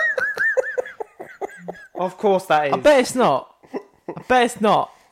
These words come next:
Speaker 1: Nah, that's a trick
Speaker 2: I
Speaker 1: question.
Speaker 2: bet
Speaker 1: That
Speaker 2: it's not.
Speaker 1: hundred percent is. Otherwise, people would be doing that, Aaron. You know a cracker would be slaughtering a goat out in the middle of the street
Speaker 2: Yeah,
Speaker 1: in
Speaker 2: but
Speaker 1: front
Speaker 2: it's
Speaker 1: of
Speaker 2: probably
Speaker 1: you.
Speaker 2: one of those things where people think it's illegal, but it's actually not illegal.
Speaker 1: Just, uh, what, and you think,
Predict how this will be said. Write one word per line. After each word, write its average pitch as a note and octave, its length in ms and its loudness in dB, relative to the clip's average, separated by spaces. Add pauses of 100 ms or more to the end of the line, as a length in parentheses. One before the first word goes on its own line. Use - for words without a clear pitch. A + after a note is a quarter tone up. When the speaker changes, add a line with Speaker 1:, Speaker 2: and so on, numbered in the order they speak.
(140)
Speaker 1:
Nah, A#2+ 260 -16
that's B2 140 -20
a - 40 -20
trick - 160 -16
Speaker 2:
I - 20 -20
Speaker 1:
question. B2 340 -14
Speaker 2:
bet A3 140 -2
Speaker 1:
That F3+ 60 -4
Speaker 2:
it's B2+ 140 -8
not. D#3+ 240 -6
Speaker 1:
hundred B2 140 -14
percent A2+ 200 -16
is. - 40 -20 (300)
Otherwise, F#3 280 0
people F#3+ 180 -8
would F#3+ 120 -8
be G3+ 60 -4
doing F#3 140 -4
that, A#2+ 180 -10
Aaron. A#2 220 -18
You G3 160 -10
know G3 260 -2
a D#3+ 40 -2
cracker E3 360 -4
would D3+ 120 -12
be D3+ 120 -10
slaughtering E3 340 -8
a C#3+ 40 -10
goat D3 260 -2
out D3 160 -4
in D3 80 -12
the C#3+ 60 -10
middle C#3+ 60 -10
of C3 60 -16
the C3 60 -16
street - 220 -6
Speaker 2:
Yeah, - 80 -2
Speaker 1:
in - 60 -12
Speaker 2:
but G#3 80 -8
Speaker 1:
front - 40 -2
Speaker 2:
it's - 80 -4
Speaker 1:
of - 40 -12
Speaker 2:
probably C4 160 2
Speaker 1:
you. B3 80 2
Speaker 2:
one A#3 180 6
of A3+ 40 8
those G#3 360 6
things A3+ 280 4
where F3+ 120 2
people G3 260 2
think A3 300 2
it's D3+ 120 -10
illegal, C3+ 320 -4
but C3+ 240 -4
it's - 200 -18
actually E3 400 -4
not D3+ 160 0
illegal. D#3+ 480 -4 (1300)
Speaker 1:
Just, - 240 -20
uh, - 140 -18
what, C#3 200 -6
and C#3 100 -10
you D3 100 -10
think, D3 320 -8